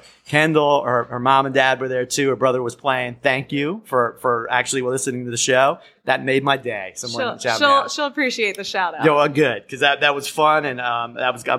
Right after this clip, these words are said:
Speaker 1: I was glad to meet her. And here I didn't realize she knew, she knows half my kids and all of that as well. So that was fun. But, um, so, so the t-, the team, we're at, we're at three and one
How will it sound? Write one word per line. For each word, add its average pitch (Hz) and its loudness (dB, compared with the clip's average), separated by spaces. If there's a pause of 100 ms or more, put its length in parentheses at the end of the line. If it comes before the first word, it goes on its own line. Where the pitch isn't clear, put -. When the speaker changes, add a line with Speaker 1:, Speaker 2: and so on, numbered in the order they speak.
(100)
Speaker 1:
I 123 -2
was 117 -10
glad 120 0
to 120 -12
meet 120 -2
her. 117 -2
And 110 -10
here 131 2
I 117 2
didn't 110 -10
realize 107 -8
she 113 -12
knew, 107 -18
she - -8
knows 104 -8
half 104 -4
my 101 -12
kids 101 -14
and 95 -20
all 101 -8
of 92 -12
that 98 -8
as 101 -14
well. 107 -6 (220)
So 147 -4
that 160 4
was 151 -4
fun. 104 -4
But, 139 2
um, 123 0 (380)
so, 151 2 (520)
so 175 0
the 160 4
t-, 190 -6
the 170 -6
team, 196 0
we're 165 4
at, 127 -6
we're 143 2
at 143 -4
three 160 -2
and 180 -4
one 113 -2